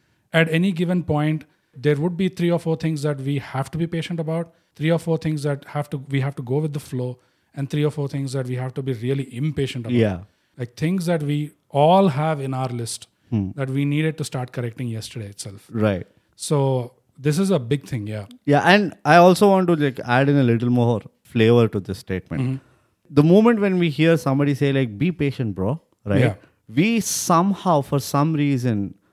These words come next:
Speaker 2: take the reference of patience in a person who we know externally rather than our own reference of patience.
Speaker 1: Yes.
Speaker 2: You know, I don't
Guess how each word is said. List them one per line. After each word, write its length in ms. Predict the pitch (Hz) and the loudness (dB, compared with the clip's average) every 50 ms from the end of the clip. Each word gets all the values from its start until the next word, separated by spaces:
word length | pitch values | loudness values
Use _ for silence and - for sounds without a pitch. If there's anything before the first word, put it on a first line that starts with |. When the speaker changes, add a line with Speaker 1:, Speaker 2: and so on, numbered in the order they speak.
| _ _ | _ _
Speaker 2:
take 240 | 156 160 196 202 190 | 2 2 2 2 2
the 100 | 202 190 | 0 2
reference 420 | 143 143 - - - 180 170 - 170 | 2 2 0 0 0 0 0 0 -2
of 120 | 143 - _ | -4 -2 _
patience 440 | - 143 143 135 - 160 156 - - | 0 0 0 2 0 0 0 2 2
in 80 | 151 147 | 2 2
a 60 | 135 - _ - | 0 0 _ 4
person 280 | 139 143 143 - 165 160 135 135 | 4 4 4 2 0 0 2 0
who 60 | 139 127 127 | 0 0 0
we 80 | 131 113 | -2 0
know 360 | 101 104 110 117 127 - - - | 0 2 2 2 2 0 0 -4
externally 640 | 113 107 - - - - 135 139 139 135 139 147 135 | -6 -8 -8 -10 -6 -2 0 0 0 0 0 0 0
rather 280 | 120 113 117 123 131 123 131 | 0 0 2 2 2 2 2
than 180 | 131 131 - - | 0 0 -2 -2
our 280 | - 107 110 123 127 135 135 | 0 2 2 4 4 4 2
own 80 | 127 117 113 | 2 0 -2
reference 280 | 110 - 123 117 107 - | -2 -2 -4 -4 -4 -6
of 120 | 101 - | -8 -8
patience. 420 | - 98 95 - - - - - _ _ _ | -8 -8 -8 -10 -14 -18 -18 -20 _ _ _
Speaker 1:
Yes. 360 | 147 135 123 104 - - - _ _ _ _ _ - | 2 4 4 4 0 -4 -12 _ _ _ _ _ 0
Speaker 2:
You 120 | 113 110 104 | 2 2 4
know, 80 | 107 127 135 - _ _ _ 135 | 2 2 0 -4 _ _ _ 4
I 120 | 147 156 | 4 6
don't 260 | 160 202 233 226 - | 6 6 4 2 -2